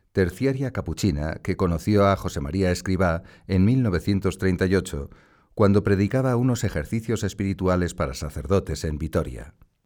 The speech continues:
Esta religiosa, como María Loyola Larrañaga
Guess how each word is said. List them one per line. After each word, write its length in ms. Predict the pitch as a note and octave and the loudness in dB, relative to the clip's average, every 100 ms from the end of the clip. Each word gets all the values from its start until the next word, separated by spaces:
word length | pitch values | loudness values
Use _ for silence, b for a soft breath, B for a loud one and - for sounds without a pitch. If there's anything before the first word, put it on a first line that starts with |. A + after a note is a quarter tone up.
| _ - | _ -2
Esta 260 | A#2+ E3 | -2 0
religiosa, 680 | C#3 A#2 E2 G#2 F#2 D2+ C#2 b b b - | 0 0 0 0 0 -4 -8 b b b 0
como 320 | G#2 G2 F#2+ | 2 4 4
María 420 | F#2+ F#2 C3 B2+ | 4 2 0 0
Loyola 520 | G2 D#2 G#2 F#2+ E2 | 0 2 4 4 2
Larrañaga 760 | D#2+ D2+ C2+ D2 G2 D#2+ D2 | 2 0 -2 2 2 2 -2